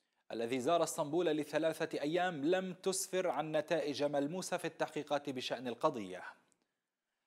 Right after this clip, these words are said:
عدم الوصول إلى نتائج ملموسة يفجر الغضب الدولي من جديد نحو الرياض. فهناك حديث لوزير الخارجية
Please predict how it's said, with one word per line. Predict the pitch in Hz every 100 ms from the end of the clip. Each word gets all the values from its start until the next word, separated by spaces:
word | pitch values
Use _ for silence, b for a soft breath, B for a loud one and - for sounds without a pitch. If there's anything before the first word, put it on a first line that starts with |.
| _ _
عدم | - 143 156
الوصول | 160 156 151 175
إلى | 160 156 156
نتائج | 151 139 170 156 151
ملموسة | 147 151 175 175 135 135
يفجر | 135 151 180 139 170
الغضب | 156 151 156 147
الدولي | 139 135 147 156 180 160
من | 160
جديد | 139 147 180
نحو | 120 123 135
الرياض. | 117 151 135 95 - - - _ _ _ _ b b b b b b b b -
فهناك | 175 175 220 233
حديث | 220 202 202 190 220 220
لوزير | 196 185 165 202
الخارجية | 196 165 180 170 151 196